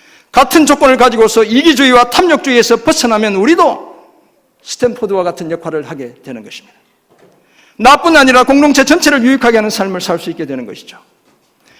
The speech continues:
거미나 개미 같은 인생을 넘어 꿀벌 같은 인생을 살 수 있게 되는 것입니다. 그렇다면 이제 우리는 과연 어떤 사람으로 살 것인지를 결정해야 합니다. 오늘 우리가 가진 영적 자산은 다 거기서 거기죠.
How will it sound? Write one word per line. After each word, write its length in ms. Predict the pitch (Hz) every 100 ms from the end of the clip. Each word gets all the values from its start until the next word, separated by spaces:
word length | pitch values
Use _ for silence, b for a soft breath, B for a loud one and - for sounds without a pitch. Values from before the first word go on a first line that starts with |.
| b -
거미나 420 | 262 254 247 233
개미 320 | - 254 302
같은 260 | 302 302 277
인생을 340 | 262 269 254
넘어 320 | 233 214 196
꿀벌 320 | - 294 277 247
같은 420 | - 202 185 170
인생을 560 | 185 185 165 147 143 _ _ _
살 300 | - 139 123
수 240 | - 117
있게 240 | 120 117 110
되는 300 | - 123 117
것입니다. 400 | - - _ _ _ _ _ _ _ _ _ _ _ _ _
그렇다면 340 | 165 165 180
이제 100 | 180
우리는 300 | 185 196 185
과연 180 | 180 185
어떤 180 | 185 240
사람으로 360 | 233 214 208 202
살 200 | 202 190
것인지를 480 | 190 190 175 165 160
결정해야 440 | 196 170 143 117
합니다. 200 | - _ _ _ _ _ _ _ _ _ _ _ _ _ _ _ _ -
오늘 220 | 220 214
우리가 340 | 202 233 233
가진 380 | 226 214 220 202
영적 320 | 226 233 220
자산은 380 | 233 214 196 190
다 100 | 190
거기서 340 | 185 220 202 202
거기죠. 400 | 214 180 -